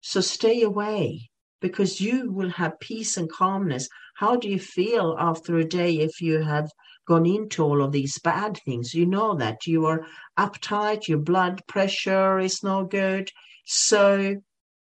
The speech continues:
that is, if only, if people are only doing that one thing, they will notice a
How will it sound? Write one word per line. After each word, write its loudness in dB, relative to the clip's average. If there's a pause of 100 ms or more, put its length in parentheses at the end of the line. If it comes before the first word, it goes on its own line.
that 4
is, -2
if -4 (460)
only, 0
if -6
people -4
are -2
only 0
doing -4 (380)
that -2 (100)
one -2 (140)
thing, 2 (600)
they 4
will 2
notice -2 (140)
a -4